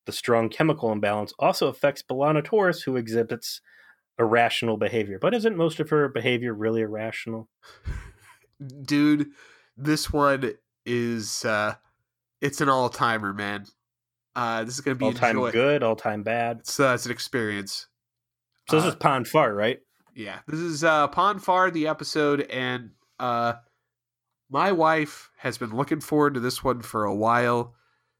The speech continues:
Speaker 2: She has, uh, she has prepared, uh, some additional, some additional material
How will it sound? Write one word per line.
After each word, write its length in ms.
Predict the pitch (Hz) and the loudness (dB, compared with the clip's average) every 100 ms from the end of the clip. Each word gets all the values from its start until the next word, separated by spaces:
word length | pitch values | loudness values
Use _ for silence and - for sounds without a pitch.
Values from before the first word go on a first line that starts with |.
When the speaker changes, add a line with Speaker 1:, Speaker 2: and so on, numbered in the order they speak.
| _ | _
Speaker 2:
She 240 | - 143 143 | -6 -2 0
has, 360 | 147 135 117 | 2 2 0
uh, 280 | 135 120 110 - _ _ _ | 2 2 0 -4 _ _ _
she 160 | - - | -8 -2
has 160 | 165 143 | 0 0
prepared, 680 | - 143 - 151 160 202 - - _ _ _ _ _ _ | -4 -6 -2 0 2 0 -4 -18 _ _ _ _ _ _
uh, 260 | 120 110 101 | -4 -4 -4
some 320 | - 135 120 | -4 -2 -4
additional, 720 | 110 147 147 156 147 139 - _ _ _ _ | -6 -6 -4 -4 -2 -4 -10 _ _ _ _
some 180 | - 135 | -10 -8
additional 440 | 127 135 - 147 | -4 -4 0 0
material 720 | 127 107 - 151 165 190 226 | 0 -4 0 2 4 2 -2